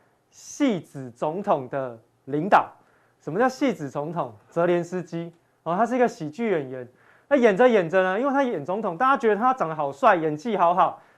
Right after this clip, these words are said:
就把他推上来当总统。就当完总统之后，果然，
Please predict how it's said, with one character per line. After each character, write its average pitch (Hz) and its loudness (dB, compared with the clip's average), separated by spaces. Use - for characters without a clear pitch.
就 - -2
把 220 8
他 226 8
推 226 6
上 233 4
来 190 2
当 196 2
总 175 -2
统。 151 -6
就 185 2
当 208 4
完 190 2
总 180 -2
统 156 -4
之 156 -4
后， 170 2
果 160 0
然， 160 0